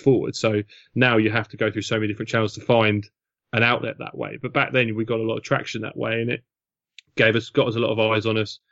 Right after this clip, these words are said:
We then turned to, uh, going to media days for that, and, like, B B C and Sky, when Sky first came along, we were invited to that. So we got interviews that way, and then we managed to get opinions and thoughts from, uh, certain personalities out. So, yeah, it's kind of, it's changed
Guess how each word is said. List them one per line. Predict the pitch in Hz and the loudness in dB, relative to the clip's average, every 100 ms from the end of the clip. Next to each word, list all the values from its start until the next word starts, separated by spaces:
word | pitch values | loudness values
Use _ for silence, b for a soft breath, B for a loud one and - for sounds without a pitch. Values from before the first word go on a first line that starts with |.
| _ _ 117 | _ _ 2
We | 113 | 4
then | 120 110 107 | 4 4 0
turned | - 120 113 107 | 0 2 2 2
to, | - 110 107 107 - | 4 6 6 6 6
uh, | 107 101 | 4 4
going | 110 107 | 2 2
to | 110 | 4
media | 113 123 113 113 | 6 6 6 4
days | 113 110 110 | 4 4 4
for | - 110 | 0 -4
that, | 110 107 - | -2 -2 -4
and, | 110 107 104 _ _ - | -6 -6 -8 _ _ -2
like, | 110 110 | 0 4
B | 110 | 4
B | 104 | 4
C | - 107 | 2 2
and | 101 | 2
Sky, | - 113 | 2 4
when | 110 104 | 4 2
Sky | - 113 110 | 2 4 4
first | 113 - | 0 0
came | 110 107 | 2 2
along, | 107 104 | 2 0
we | 104 | 0
were | 104 | 0
invited | 107 104 107 | 0 -4 -6
to | - | -2
that. | 110 107 - | 0 0 0
So | 110 | 0
we | 107 | 2
got | 127 117 | 2 4
interviews | 127 120 110 107 101 | 4 4 2 2 2
that | 110 - | 0 0
way, | 110 104 | 0 0
and | 110 | 0
then | |
we | 107 | 2
managed | 113 113 110 | 4 4 2
to | 110 | 0
get | 117 - | -2 -2
opinions | 120 - 127 113 107 107 | -4 2 4 4 0 -2
and | 107 104 _ _ | -4 -8 _ _
thoughts | 147 135 - | 6 6 4
from, | 113 101 101 _ - | -4 -4 -8 _ -6
uh, | 117 104 | -4 0
certain | - 113 | 2 2
personalities | 117 113 113 117 117 101 | 2 2 2 2 0 -2
out. | - - | -4 -6
So, | - 110 107 b b b b b _ - | 0 2 2 b b b b b _ 4
yeah, | 120 | 4
it's | 107 - | 4 2
kind | 175 147 | 2 4
of, | 110 143 | 2 0
it's | 135 - | -2 0
changed | 208 127 | 2 2